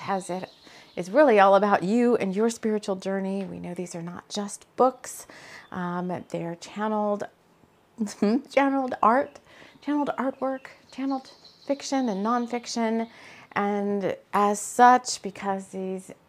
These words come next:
books and things are coming straight from spirit, from source, um, there's always messages and metaphors and meaning and healing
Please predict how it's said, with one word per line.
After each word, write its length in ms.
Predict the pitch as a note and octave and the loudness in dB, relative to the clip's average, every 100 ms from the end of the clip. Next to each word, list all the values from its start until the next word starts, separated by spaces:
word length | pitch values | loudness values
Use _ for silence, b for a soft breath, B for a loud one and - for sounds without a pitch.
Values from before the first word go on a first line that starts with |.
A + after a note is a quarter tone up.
| F#3+ | -4
books 420 | A#3+ A#3+ - - | -2 -4 -10 -14
and 300 | F#3+ F3+ F#3 | -12 -10 -6
things 240 | A3+ A3+ | -4 -4
are 80 | F#3+ | -6
coming 300 | F#3 A3+ G#3+ | -8 -6 -6
straight 360 | G#3 G#3+ G#3+ - | -6 -6 -6 -8
from 340 | - G#3 G3+ | -6 -4 -4
spirit, 580 | G3+ - C4+ B3+ B3+ - - B B B | -6 0 2 2 -2 -10 -20 B B B
from 160 | - G3 | -12 -10
source, 720 | - B3 A#3 A#3 A3+ - - - B B - | -4 0 2 2 0 -6 -16 -20 B B -6
um, 180 | G3+ | -2
there's 180 | G#3 G3+ - | -2 -2 0
always 340 | A3+ B3 G#3+ | 2 2 0
messages 800 | G#3 A3 - A3 A3 G#3+ G#3+ G3+ | -2 -2 -4 -8 -6 -4 -6 -8
and 260 | - F3 F#3 | -10 -8 -2
metaphors 840 | G#3 G#3 - G#3 G3 G3 F#3+ F#3+ | -2 -4 -6 -6 -4 -4 -4 -6
and 240 | - F3 | -8 -6
meaning 580 | G3 A3 A3 G#3 G#3 G#3 - | -4 -2 -2 -4 -6 -6 -10
and 160 | F3 | -14
healing 680 | E3 - A#3 A3 G#3+ G#3+ G#3+ | -14 -4 -2 0 -2 -4 -8